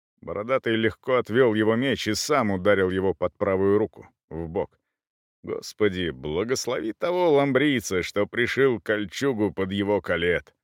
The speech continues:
Слава богу, кольчуга выдержала. Но удар у Бородатого такой, что дыхание у кавалера перехватило. И тут снова, да со всей силы, разбойник, что слева, замахнулся на него алебардой.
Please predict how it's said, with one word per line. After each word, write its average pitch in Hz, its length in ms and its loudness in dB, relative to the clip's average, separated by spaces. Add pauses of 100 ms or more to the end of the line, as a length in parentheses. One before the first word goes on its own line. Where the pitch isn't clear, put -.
(200)
Слава 104 520 0
богу, 69 380 -6 (200)
кольчуга 101 580 0
выдержала. 87 720 -4 (480)
Но 90 380 -6
удар 107 340 4
у 110 80 2
Бородатого 98 600 0
такой, 104 400 0
что 120 260 -2
дыхание 117 580 0
у 113 100 2
кавалера 110 500 4
перехватило. 101 760 -2 (380)
И 104 100 -6
тут 135 300 -6
снова, 117 680 0
да 80 140 -4
со 110 200 -4
всей 202 340 -6
силы, 147 540 0
разбойник, 110 720 0
что - 220 -8
слева, 113 480 2
замахнулся 110 840 -4
на 101 120 -2
него 104 260 2
алебардой. 98 640 -2